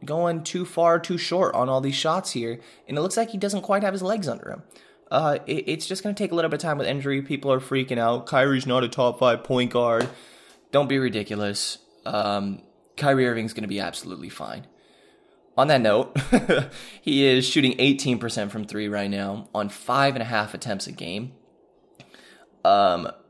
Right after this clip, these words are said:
maybe I wanna see those attempts go down a little because I think they could get distributed across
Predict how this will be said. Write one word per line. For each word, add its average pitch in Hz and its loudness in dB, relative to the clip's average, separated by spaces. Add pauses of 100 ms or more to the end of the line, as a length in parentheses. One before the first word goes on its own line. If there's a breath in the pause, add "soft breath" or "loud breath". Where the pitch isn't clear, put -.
maybe 143 0
I - 4
wanna 135 2
see 135 -6
those 117 -4
attempts 123 -2
go 117 -2
down 117 0
a 120 -2
little 117 -2 (300 soft breath)
because 110 0
I 104 -2
think 104 -8
they 110 -6
could 104 -12
get 101 -6
distributed 110 -6
across 107 -2